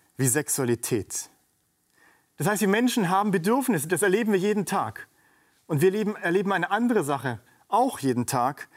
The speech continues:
dass die Welt so geschaffen ist, dass wir die Bedürfnisse auch wirklich befriedigt bekommen. Es ist wie ein Puzzlestück, das Gott für uns geschaffen hat. Das heißt, wir erleben bis heute die, die, ähm,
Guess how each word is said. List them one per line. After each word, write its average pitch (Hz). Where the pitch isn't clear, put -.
dass 160
die 151
Welt 190
so 247
geschaffen 208
ist, 175
dass 165
wir 170
die 156
Bedürfnisse 156
auch 165
wirklich 185
befriedigt 202
bekommen. 117
Es 165
ist 160
wie 175
ein 180
Puzzlestück, -
das -
Gott 156
für 170
uns 160
geschaffen 139
hat. -
Das 156
heißt, 196
wir 202
erleben 202
bis 196
heute 190
die, 147
die, 143
ähm, 131